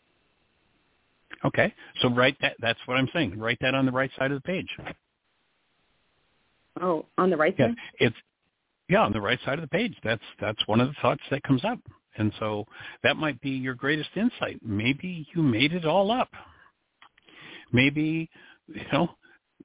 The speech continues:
Speaker 1: nothing like what you hallucinated ever happened. And that'd be a wonderful thing to be aware of and clean up if that's true. Because
Speaker 2: However,
Speaker 1: if you
Speaker 2: hang on.
Speaker 1: realize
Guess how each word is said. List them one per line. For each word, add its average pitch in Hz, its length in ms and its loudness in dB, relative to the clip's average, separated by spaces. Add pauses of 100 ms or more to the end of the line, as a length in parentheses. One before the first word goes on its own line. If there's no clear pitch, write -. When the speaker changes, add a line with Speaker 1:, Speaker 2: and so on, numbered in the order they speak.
(320)
Speaker 1:
nothing 147 440 4
like 180 300 -4
what 156 260 -6
you 139 320 -4
hallucinated 135 840 -6
ever 147 200 -8
happened. - 520 -10 (2500)
And 156 440 4 (320)
that'd 226 180 -4
be 214 100 -4
a 117 60 -8
wonderful 139 720 -2
thing 240 360 2
to 117 60 -10
be 117 140 -4
aware 139 460 0
of 117 180 0
and 113 140 2
clean 135 280 0
up 262 220 2
if 110 220 -4
that's 98 180 -2 (140)
true. 254 280 2 (3500)
Because 233 260 2
Speaker 2:
However, 220 400 4
Speaker 1:
if 208 60 0
you 214 60 2
Speaker 2:
hang 208 120 4
on. - 80 2
Speaker 1:
realize 127 380 0